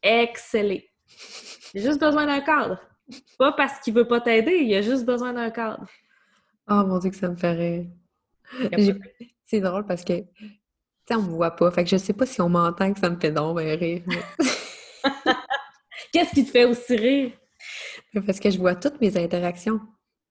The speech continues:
Speaker 2: dans
Speaker 1: Mhm.
Speaker 2: ce que tu dis.
Speaker 1: Eh oui.
Speaker 2: Puis toutes mes interactions qui sont manquées ou qui sont réussites. Tu sais, ma fille est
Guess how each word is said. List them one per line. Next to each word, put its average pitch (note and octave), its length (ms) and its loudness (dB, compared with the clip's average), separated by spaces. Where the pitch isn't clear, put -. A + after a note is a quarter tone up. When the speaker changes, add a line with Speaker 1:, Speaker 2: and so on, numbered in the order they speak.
Speaker 2:
dans F3+ 140 -2
Speaker 1:
Mhm. E3+ 60 0
Speaker 2:
ce - 80 -10
que F3 60 -2
tu - 180 -16
dis. G3 320 -2
Speaker 1:
Eh D#3+ 100 -8
oui. B3 180 -8
Speaker 2:
Puis - 100 -18
toutes A#3+ 160 -4
mes G#3+ 160 4
interactions F3+ 460 -2
qui G#3 100 -10
sont F3 140 -4
manquées E3+ 460 -6
ou F#3+ 120 -6
qui - 120 -16
sont F3 300 -6
réussites. G#3 540 -8
Tu G3 100 -4
sais, G3 180 -6
ma F#3 140 -8
fille A3 280 -2
est E3 80 -4